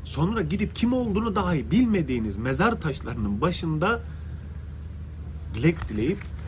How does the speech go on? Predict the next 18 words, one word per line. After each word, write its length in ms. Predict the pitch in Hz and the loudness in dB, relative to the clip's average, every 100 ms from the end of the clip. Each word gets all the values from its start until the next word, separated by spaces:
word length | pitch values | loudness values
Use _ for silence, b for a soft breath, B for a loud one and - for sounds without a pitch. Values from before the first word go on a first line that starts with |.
| - - | -8 -6
çaputlar 440 | - - - 123 104 | -6 -6 -4 -4 -2
bağladınız. 580 | 92 78 76 76 - - - - - - - - - - - - - - - - | -4 -6 -8 -8 -8 -8 -8 -10 -10 -10 -10 -12 -12 -10 -10 -10 -10 -10 -8 -4
Bitmedi 520 | 117 - 339 302 185 | -2 -2 0 0 0
bu 140 | 147 - - - | -2 -2 -8 -6
çalışmalarınız. 760 | 127 104 110 95 90 90 - - - - - - - - - - - - - | -6 -6 -6 -6 -6 -8 -10 -10 -10 -10 -10 -12 -10 -10 -10 -10 -10 -10 2
Kutül 360 | 180 185 247 | 2 4 2
Amare 400 | 160 160 170 208 | 4 4 6 4
gibi 260 | 185 123 101 - - - - - - | 2 -2 -4 -8 -12 -10 -10 -10 -8
Osmanlı'da 720 | 113 110 - 185 233 196 139 - | -4 -2 0 2 2 2 0 -2
elde 300 | 113 110 120 | -4 0 4
edilen 320 | 208 185 110 82 | 4 4 2 -4
zaferleri 760 | 73 120 - 110 95 95 156 262 - - | -4 -6 -4 -6 -6 -2 0 0 -4 -2
ön 200 | 208 220 | 2 2
plana 380 | 190 165 135 104 | 2 -2 0 -2
çıkararak 500 | - - 127 202 190 - B B B B - | -6 -4 0 0 0 -6 B B B B -4
yirmi 300 | 120 113 131 | -2 0 -2
üç 140 | 151 | -2
Nisan'ı 280 | 127 - 85 | -4 -6 -8